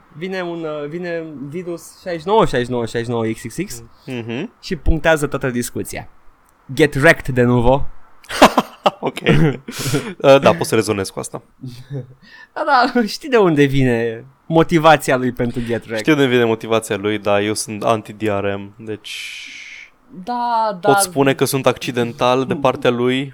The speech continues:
Speaker 2: a războiului.
Speaker 1: Eu, oh, virus șaizeci și nouă, șaizeci și nouă, șaizeci și nouă X X X, you're right for the wrong reasons.
Speaker 2: Exact, exact, asta e.
Speaker 1: Așa.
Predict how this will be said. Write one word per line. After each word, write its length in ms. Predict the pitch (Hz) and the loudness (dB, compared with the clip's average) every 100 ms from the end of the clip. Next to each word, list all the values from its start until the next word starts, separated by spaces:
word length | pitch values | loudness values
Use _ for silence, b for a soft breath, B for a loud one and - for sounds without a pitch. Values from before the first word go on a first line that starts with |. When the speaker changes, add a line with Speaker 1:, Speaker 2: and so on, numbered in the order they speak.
| - | -8
Speaker 2:
a 380 | 120 117 117 117 120 123 | -4 -2 -4 -6 -10 -4
războiului. 600 | 123 113 117 117 117 131 | -4 -2 -2 0 0 -4
Speaker 1:
Eu, 200 | 180 - - | -6 -10 0
oh, 420 | 214 220 220 208 | 4 8 8 8
virus 340 | 202 190 185 | 6 2 0
șaizeci 220 | - 190 175 | 0 -2 -2
și 60 | |
nouă, 160 | 185 175 | -2 -2
șaizeci 240 | 185 170 | 0 -2
și 60 | 170 | 0
nouă, 120 | 165 | -2
șaizeci 240 | 165 160 | 0 -2
și 60 | 160 | 0
nouă 140 | 160 | 0
X 160 | 156 147 | 0 -2
X 160 | 156 - | -6 -8
X, 140 | 151 | -6
you're 260 | 165 147 165 | -2 0 0
right 120 | 180 | -2
for 160 | 175 143 | -4 -4
the 100 | 127 | 0
wrong 380 | 143 165 165 160 | 2 2 0 -2
reasons. 520 | 151 123 120 131 131 | -2 -2 -2 -2 0
Speaker 2:
Exact, 520 | 135 123 113 113 - 151 _ _ | 0 4 4 2 -6 -20 _ _
exact, 480 | 127 117 113 113 - | -6 -4 -2 -2 -4
asta 240 | 120 - | -12 -10
e. 100 | 131 - - b b b b - | -14 -14 -20 b b b b -8
Speaker 1:
Așa. 540 | - 123 110 - - | 0 2 2 -2 -6